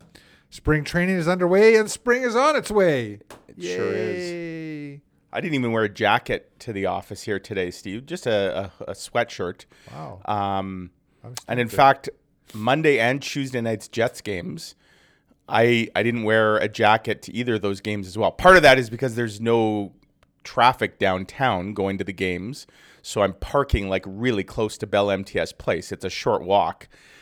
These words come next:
Speaker 2: Um, but it's nice to be, you know, where you could actually consider not wearing a jacket, such
Speaker 1: It
Speaker 2: as the
Speaker 1: is.
Speaker 2: state.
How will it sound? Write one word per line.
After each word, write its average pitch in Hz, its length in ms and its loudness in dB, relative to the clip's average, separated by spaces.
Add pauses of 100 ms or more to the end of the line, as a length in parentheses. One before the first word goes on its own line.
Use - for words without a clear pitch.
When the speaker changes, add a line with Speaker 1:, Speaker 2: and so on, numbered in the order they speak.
(300)
Speaker 2:
Um, 98 720 2 (480)
but - 400 2
it's - 220 -10
nice 113 380 -4
to 104 280 -8
be, 104 720 -8 (180)
you - 80 -16
know, 101 120 -8
where 110 180 -2
you 110 160 -6
could 113 140 -4
actually 101 260 -4
consider 107 460 -10
not 95 240 -10
wearing 101 220 -12
a 98 60 -12
jacket, 123 460 -14
such - 260 -8
Speaker 1:
It 110 40 -4
Speaker 2:
as 143 60 -4
the 202 80 -6
Speaker 1:
is. 98 140 -8
Speaker 2:
state. - 440 -6